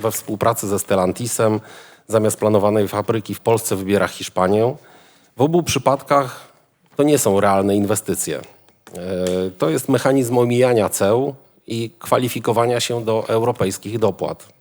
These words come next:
I właśnie o tym chcę dzisiaj powiedzieć. O tym, dlaczego S K D to dla gospodarki czysta iluzja. E, po pierwsze, nie powstaje lokalny łańcuch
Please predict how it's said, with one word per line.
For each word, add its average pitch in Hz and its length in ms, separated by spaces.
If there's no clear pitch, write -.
I 117 60
właśnie 147 260
o 160 40
tym 160 140
chcę 143 180
dzisiaj 123 240
powiedzieć. 92 580
O 123 240
tym, 120 320
dlaczego 127 520
S 113 120
K 113 160
D 120 200
to 113 200
dla 107 720
gospodarki 107 920
czysta - 320
iluzja. 90 580
E, 131 360
po 143 80
pierwsze, 202 400
nie 160 100
powstaje 143 560
lokalny 127 420
łańcuch 110 540